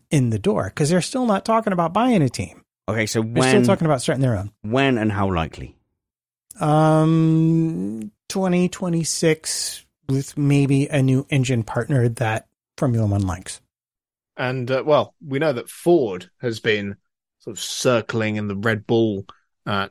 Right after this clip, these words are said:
Speaker 3: tracks again. Of course, it wouldn't hurt for the big American brand to hook up with the big American team.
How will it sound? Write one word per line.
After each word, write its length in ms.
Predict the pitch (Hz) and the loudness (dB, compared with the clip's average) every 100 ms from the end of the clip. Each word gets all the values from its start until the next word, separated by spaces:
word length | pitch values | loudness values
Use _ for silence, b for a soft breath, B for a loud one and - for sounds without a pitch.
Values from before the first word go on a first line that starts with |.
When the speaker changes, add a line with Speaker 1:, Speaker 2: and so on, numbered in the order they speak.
| - | -10
Speaker 3:
tracks 580 | - 113 98 - - - | -6 -4 -4 -4 -8 -6
again. 420 | 110 104 95 104 117 _ _ - | -8 -6 -4 -6 -10 _ _ -10
Of 120 | 113 | -6
course, 240 | - 117 110 | -2 0 0
it 100 | 110 | -2
wouldn't 260 | 117 104 | -2 -4
hurt 340 | 107 123 113 107 | -4 -2 -2 -4
for 400 | - 113 104 104 | -4 0 0 -2
the 100 | 107 | -4
big 240 | 107 107 | -2 -2
American 520 | 104 101 104 98 113 104 | 0 0 0 -2 -6 -4
brand 480 | 104 101 104 104 - | 0 0 0 -4 -6
to 440 | - 110 107 107 - _ | -2 0 0 -2 -6 _
hook 180 | - 117 | -8 -2
up 200 | 110 - - - | -2 -4 -10 -4
with 360 | 117 107 113 _ _ | -2 -2 -4 _ _
the 100 | 123 | -4
big 200 | 104 101 | -2 0
American 440 | 110 107 110 117 | 0 0 0 -2
team. 400 | 117 147 123 98 | -2 -2 -2 -8